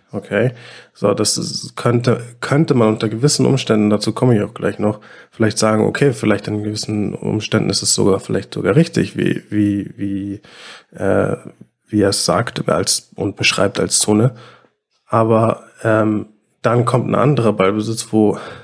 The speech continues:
die Mannschaft ganz klar laut meiner Definition in einer Zonenverteidigung wäre, wie zum Beispiel jetzt ein, zum Beispiel in einer zwei drei Zone.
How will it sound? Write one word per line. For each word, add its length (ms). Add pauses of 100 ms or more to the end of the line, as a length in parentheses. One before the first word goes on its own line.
(320)
die 100
Mannschaft 420
ganz 240
klar 400
laut 200
meiner 240
Definition 500
in 160
einer 180
Zonenverteidigung 680
wäre, 240
wie 100
zum 180
Beispiel 300
jetzt 100
ein, 200 (160)
zum 180
Beispiel 300
in 40
einer 100
zwei 200
drei 240
Zone. 460